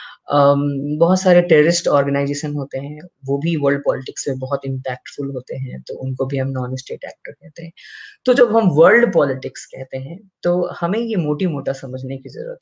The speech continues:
है कि state actor और नॉन स्टेट actor के बीच का जो interaction है, उसके बहुत सारे जो पहलू हैं,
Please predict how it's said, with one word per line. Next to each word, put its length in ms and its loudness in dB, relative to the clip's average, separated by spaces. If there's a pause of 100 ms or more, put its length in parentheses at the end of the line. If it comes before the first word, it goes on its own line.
है 100 -10
कि 260 -10
state 460 0
actor 600 -4 (140)
और 180 -2
नॉन 380 0
स्टेट 260 -8 (140)
actor 240 -10
के 140 -6
बीच 340 -2
का 140 -4
जो 140 -4
interaction 640 -8
है, 180 -10 (400)
उसके 200 -2
बहुत 340 -2
सारे 140 0
जो 100 -2
पहलू 580 -2
हैं, 220 -6